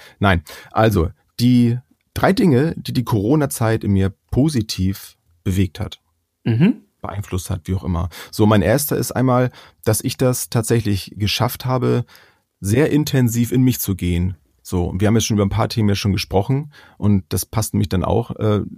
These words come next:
Speaker 1: dazu, zu dem Ruhepol, dass ich eben gemerkt habe, okay, ich kann das ganz viel steuern, welche Dinge mich beunruhigen zum Beispiel,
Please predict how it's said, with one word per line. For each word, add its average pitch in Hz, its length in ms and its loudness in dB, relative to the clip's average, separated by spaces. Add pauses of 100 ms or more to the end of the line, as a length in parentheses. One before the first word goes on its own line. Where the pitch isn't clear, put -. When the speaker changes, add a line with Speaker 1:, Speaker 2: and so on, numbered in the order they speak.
(120)
Speaker 1:
dazu, 113 520 0
zu - 180 -6
dem 98 220 2
Ruhepol, 120 600 0
dass 104 160 -2
ich 98 100 -6
eben 101 140 0
gemerkt 98 340 0
habe, 110 160 -4
okay, 101 320 0 (400)
ich - 260 -4
kann 107 260 0
das 98 160 -6
ganz 120 420 -2 (160)
viel 113 420 -2
steuern, 113 640 2 (200)
welche 110 280 0
Dinge 107 480 2
mich - 380 -4 (260)
beunruhigen 95 840 2
zum 87 200 -2
Beispiel, 87 580 -4